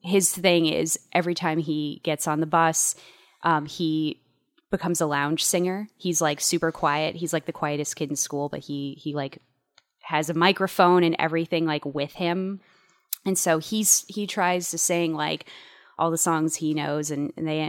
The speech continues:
eventually, uh, snap him out of it by singing, um,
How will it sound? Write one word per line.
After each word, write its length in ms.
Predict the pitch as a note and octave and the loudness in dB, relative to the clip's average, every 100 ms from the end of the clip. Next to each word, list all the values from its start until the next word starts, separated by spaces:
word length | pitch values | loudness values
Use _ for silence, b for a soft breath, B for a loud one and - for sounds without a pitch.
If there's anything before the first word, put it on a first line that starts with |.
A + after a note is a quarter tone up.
| D3+ - | -4 -10
eventually, 600 | _ D#3+ D#3 D#3 - - | _ -4 -2 -4 -6 -6
uh, 160 | - - | -6 -4
snap 320 | - - E3 | -2 -2 -2
him 100 | D#3+ | -2
out 180 | D#3 D3+ | -2 -2
of 80 | D#3 | -2
it 100 | - | -4
by 240 | - - E3+ | -6 -6 -6
singing, 640 | - E3 E3 D3+ D3+ D#3+ b b b b b - | -2 0 0 -2 -4 -6 b b b b b -6
um, 560 | E3 D3+ D3 D#3 E3 | -2 0 -2 -4 -8